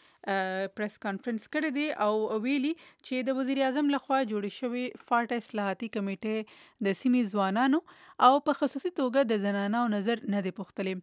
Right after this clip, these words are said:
او کمیټې ډېر تجویزونه د هغو مشرانو نه اخیستي کوم چې حکومت پلوه او د اف سی آر حامیان وو او دوی زوړ سیستم برقرار ساتل غواړي. دوی ویل چې که طالب علمانو او تعلیم یافته طبقې ته موقع ورکړي شي، نو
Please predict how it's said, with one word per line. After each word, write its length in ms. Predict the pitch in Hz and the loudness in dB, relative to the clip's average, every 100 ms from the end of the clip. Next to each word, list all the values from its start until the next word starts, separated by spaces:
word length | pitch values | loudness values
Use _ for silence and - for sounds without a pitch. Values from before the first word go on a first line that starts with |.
| - _ _ 208 | -12 _ _ -2
او 80 | 196 202 | 0 0
کمیټې 500 | 196 196 226 220 202 | -2 -2 0 0 2
ډېر 340 | 226 220 208 | 0 -2 -4
تجویزونه 480 | 220 185 196 226 226 214 | -4 -2 0 0 0 0
د 100 | 208 | 4
هغو 240 | 262 220 214 | 4 4 0
مشرانو 480 | 208 233 233 220 214 | 0 2 4 4 2
نه 100 | 202 | 0
اخیستي 320 | 208 254 277 262 | 0 0 0 -2
کوم 420 | - - - 285 277 | -4 -20 0 2 4
چې 180 | 285 254 | 4 4
حکومت 280 | 233 214 214 - | 2 -2 -2 0
پلوه 340 | 233 247 269 - | 4 6 6 6
او 20 | 202 196 | 4 2
د 100 | 190 | -2
اف 60 | - | -2
سی 120 | 214 | 0
آر 100 | 202 190 | 0 0
حامیان 420 | 185 185 180 175 | -2 -2 -4 -4
وو 100 | 175 - _ _ - | -8 -12 _ _ -2
او 80 | 208 196 | 0 2
دوی 140 | 233 220 | 2 2
زوړ 300 | 233 247 226 - | 2 2 -2 -10
سیستم 360 | - - 220 185 | -6 0 0 2
برقرار 480 | 190 - 202 190 - | -2 2 4 2 0
ساتل 300 | 180 190 180 | -6 -4 -4
غواړي. 260 | 175 175 170 - - - - - | -2 -4 -6 -12 -20 -20 -20 -8
دوی 120 | 208 220 | -2 2
ویل 220 | 226 226 | 2 2
چې 180 | 226 220 | 0 -2
که 100 | 220 | 4
طالب 240 | 220 214 | 4 4
علمانو 340 | 233 247 254 254 220 | 4 4 4 2 2
او 80 | 226 226 | 2 2
تعلیم 280 | 220 220 | 2 0
یافته 240 | 226 - 247 - | -2 0 0 0
طبقې 420 | 220 - 254 233 | -4 -4 -4 0
ته 120 | 214 | 0
موقع 320 | 202 - 233 | 0 0 2
ورکړي 460 | 214 302 294 302 269 | 4 2 2 2 2
شي، 140 | 311 | 4
نو 80 | 269 | 4